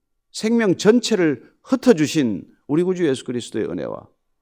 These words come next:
흩어진 삶의 자락, 생명의 자락 붙들고 올 때 맞아주시는 아버지의 사랑과 어떻게든 쌓고자 하고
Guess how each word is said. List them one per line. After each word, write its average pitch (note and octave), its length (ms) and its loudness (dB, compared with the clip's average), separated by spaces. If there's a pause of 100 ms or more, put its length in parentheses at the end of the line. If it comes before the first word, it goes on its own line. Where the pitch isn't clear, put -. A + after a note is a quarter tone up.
(300)
흩어진 F#3+ 640 2
삶의 D3 460 -2
자락, B2 340 0
생명의 G3+ 440 -2
자락 D3 280 -2
붙들고 D#3 380 -4
올 C#3 180 -2
때 B2+ 240 -2 (240)
맞아주시는 D#3+ 680 0
아버지의 B2 400 -4
사랑과 F2+ 460 -10 (500)
어떻게든 G#3+ 600 4
쌓고자 F3+ 540 0
하고 A2 420 -2